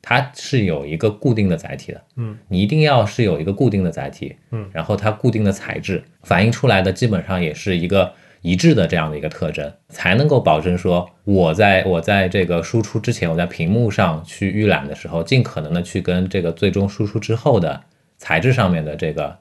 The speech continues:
Speaker 1: 最终的颜色的效果，去让它有一个贴近的契合的这样的一个，一个状态。
Speaker 2: 嗯。
Speaker 1: 这才是调色差的目的。但是我们的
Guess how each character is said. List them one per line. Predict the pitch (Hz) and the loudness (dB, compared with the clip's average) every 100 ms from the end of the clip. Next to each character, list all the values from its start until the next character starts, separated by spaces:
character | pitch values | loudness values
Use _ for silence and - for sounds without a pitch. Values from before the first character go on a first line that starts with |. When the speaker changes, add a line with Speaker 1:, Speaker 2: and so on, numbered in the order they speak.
| _ | _
Speaker 1:
最 | - 127 | -2 -2
终 | 104 113 | 0 0
的 | 113 | 0
颜 | 85 71 | -2 -6
色 | - 92 | -6 -6
的 | 80 | -4
效 | 90 82 | -4 -4
果， | 80 | -8
去 | 82 95 | -8 -4
让 | 90 | -4
它 | 80 90 | -4 -6
有 | 80 69 | -6 -6
一 | 73 | -4
个 | 90 80 - _ - | -4 -4 -10 _ -4
贴 | - 101 | 0 2
近 | 104 | 2
的 | 87 | 0
契 | 76 - - | -4 -8 -8
合 | 104 - | -8 -8
的 | 76 | -10
这 | 82 | -6
样 | 80 | -6
的 | 78 | -6
一 | 76 | -8
个， | 76 78 - _ | -6 -8 -8 _
一 | - | -8
个 | 85 | -4
状 | 104 85 | -2 -2
态。 | - - - | -6 -16 -12
Speaker 2:
嗯。 | 107 95 - _ _ _ - | -12 -12 -16 _ _ _ -2
Speaker 1:
这 | 170 | 0
才 | 135 82 | 2 0
是 | 80 85 80 | -4 -6 -8
调 | - 73 | -6 -4
色 | 85 - 92 | -4 -2 -2
差 | - 87 | 0 0
的 | 90 | 2
目 | 98 120 | 2 0
的。 | 85 82 - _ | -2 -8 -14 _
但 | 131 131 | 2 2
是 | 120 | 2
我 | 101 87 - - | 0 -2 -8 -10
们 | 76 87 | -2 2
的 | 151 123 | 4 4